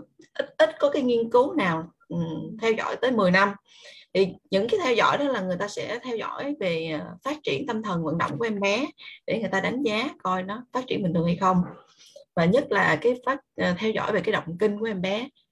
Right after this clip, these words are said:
Đó là những cái vấn đề cần theo dõi của những em bé mà giãn não thất sau sanh. Ờ, xin hết.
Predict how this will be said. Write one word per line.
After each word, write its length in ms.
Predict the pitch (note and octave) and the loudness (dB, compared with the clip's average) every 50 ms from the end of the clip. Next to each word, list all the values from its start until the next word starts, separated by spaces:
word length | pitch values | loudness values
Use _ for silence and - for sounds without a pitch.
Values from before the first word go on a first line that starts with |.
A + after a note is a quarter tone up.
| _ _ _ _ | _ _ _ _
Đó 100 | - F#3+ | -8 -6
là 80 | A#3+ A3+ | -6 -6
những 180 | F3+ F3+ F3 | -6 -6 -6
cái 60 | F#3+ G#3 | -6 -6
vấn 220 | A3+ A3+ B3 A3+ | -4 -4 -2 0
đề 260 | F3+ E3+ E3 D#3 D3+ | 2 2 2 2 0
cần 240 | D3 D3+ D#3 D3+ E3+ | 0 -2 -2 -2 -2
theo 120 | F#3+ G3 | -2 -2
dõi 420 | F3+ - - - - F3 G#3+ B3 - - _ _ _ _ _ _ _ | -2 -2 -4 -6 -6 -6 -6 -8 -10 -14 _ _ _ _ _ _ _
của 200 | _ - F3 F#3+ G#3+ | _ 0 0 2 2
những 140 | F3 D3+ | 2 2
em 200 | E3 G#3 G#3 G3 | 2 0 -2 -2
bé 260 | F#3+ F#3+ G3 G#3+ A#3 C#4 | 0 0 0 0 0 -2
mà 160 | D#4+ C4 F3 D3 | -2 -2 -2 -4
giãn 140 | A#2 - - | -6 -8 -8
não 120 | G3+ F#3 F#3+ | -10 -10 -10
thất 60 | C4+ C#4+ - - | -12 -14 -12 -12
sau 80 | A3 | -12
sanh. 300 | G#3 - G3+ G3 F#3+ G3 - _ _ _ _ _ _ _ _ _ _ _ _ _ _ _ _ _ _ _ | -8 -6 -6 -4 -4 -6 -10 _ _ _ _ _ _ _ _ _ _ _ _ _ _ _ _ _ _ _
Ờ, 180 | - - - - _ _ _ _ _ _ _ _ _ | -20 -20 -20 -20 _ _ _ _ _ _ _ _ _
xin 80 | - A3 | -16 -14
hết. 140 | G#3+ B3 | -14 -14